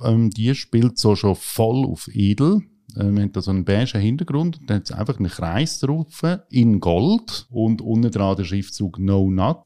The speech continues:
Das ist so, wie der Wein heisst. Und nochmal in goldige Lettern, einfach Binigrau, so heisst das Weingut von diesen Gebrüder Batle. Hm, sehr eine zurückhaltende, aber sehr eine edle Etikette. Also da wird schon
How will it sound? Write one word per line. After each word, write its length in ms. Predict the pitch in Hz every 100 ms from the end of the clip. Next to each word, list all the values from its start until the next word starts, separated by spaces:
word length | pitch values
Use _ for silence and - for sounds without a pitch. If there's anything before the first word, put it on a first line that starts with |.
| -
Das 160 | 87 -
ist 180 | 82 -
so, 240 | 87 90
wie 100 | 95
der 120 | 92
Wein 220 | 92 127
heisst. 400 | 139 139 156 - -
Und 140 | 104
nochmal 220 | 101 98
in 60 | 101
goldige 400 | 92 95 98 95
Lettern, 640 | 92 95 - - 95 95
einfach 300 | - 95 -
Binigrau, 600 | - 101 113 110 104 98
so 300 | 104 101 92
heisst 300 | 87 90 -
das 160 | 95 -
Weingut 680 | 95 104 104 101 101 101 -
von 340 | - 98 98
diesen 340 | 95 92 92 90
Gebrüder 520 | 92 90 87 87 82
Batle. 520 | 85 78 _ - - -
Hm, 240 | 139 190 180
sehr 200 | - 110
eine 100 | 104
zurückhaltende, 800 | - 120 113 113 113 120 127 -
aber 240 | 92 95
sehr 240 | 95 92 90
eine 200 | 95 -
edle 760 | 113 110 120 135 139 135 139
Etikette. 760 | 117 127 135 - 131 - 147 -
Also 200 | 92 98
da 160 | 98
wird 160 | 104 -
schon 160 | 107